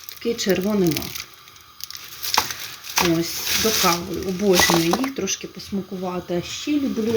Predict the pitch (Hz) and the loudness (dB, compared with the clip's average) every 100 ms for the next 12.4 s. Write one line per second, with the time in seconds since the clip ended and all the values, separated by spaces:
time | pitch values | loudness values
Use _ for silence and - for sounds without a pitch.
0 | 202 214 240 240 214 208 - 202 - - | 2 0 -2 -2 -4 -4 -6 -6 -6 -10
1 | - - 214 226 - 202 180 208 202 202 | -14 0 0 0 -2 -2 0 0 0 -4
2 | - 226 196 190 - 190 - 262 262 - | -8 -2 0 0 -2 -4 -2 -2 0 0
3 | 196 - 190 151 147 147 - - - - | 0 2 2 2 0 -6 -10 -18 -20 -20
4 | - - 156 151 - 190 - 202 247 370 | -12 -2 0 0 0 0 0 -2 0 0
5 | 403 294 - 240 233 - - - - - | 0 -4 -2 -2 -2 -4 -6 -6 -10 -10
6 | - - 208 226 - 320 269 226 233 254 | -6 0 0 0 4 4 4 0 -2 -2
7 | 247 226 208 202 196 196 196 190 190 190 | 0 0 0 0 0 2 4 4 4 4
8 | 185 185 180 208 202 262 220 214 196 180 | 4 2 2 0 0 -2 2 2 2 0
9 | 220 233 202 185 - - 208 226 226 190 | 0 2 2 0 -2 -6 -4 -4 -2 -4
10 | - 196 190 202 247 277 190 - - - | 2 2 2 0 2 2 2 0 -6 -6
11 | - - 185 220 202 202 196 185 185 - | -6 -8 -4 0 2 4 4 2 -6 -2
12 | 254 285 359 | 4 4 4